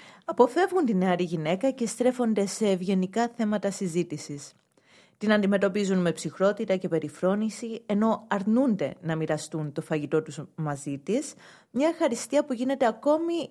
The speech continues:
χειρότερη από το γεγονός ότι ήταν η προσωπική θυσία της που τους επέτρεψε να φύγουν. Καθώς η άμαξα ταξιδεύει μέσα στη νύχτα,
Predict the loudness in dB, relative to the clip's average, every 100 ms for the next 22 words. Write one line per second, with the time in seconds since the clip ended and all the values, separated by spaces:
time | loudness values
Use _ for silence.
0 | -12 -2 2 4 2 -2 -2 -4 -8 -20
1 | _ 2 2 2 2 0 0 0 2 0
2 | 2 -2 2 2 2 0 -2 -2 -4 -6
3 | -2 -4 -2 -4 -2 2 2 2 -2 -4
4 | -6 -6 -6 -2 -2 -2 -4 -6 -8 -6
5 | -8 -6 -6 -6 -8 -12 _ _ _ _
6 | _ _ _ _ _ _ 0 2 2 4
7 | 2 2 -2 -2 0 0 -2 -2 0 0
8 | 2 0 -2 -4 -6 -8 -8 -10 -8 -6
9 | -6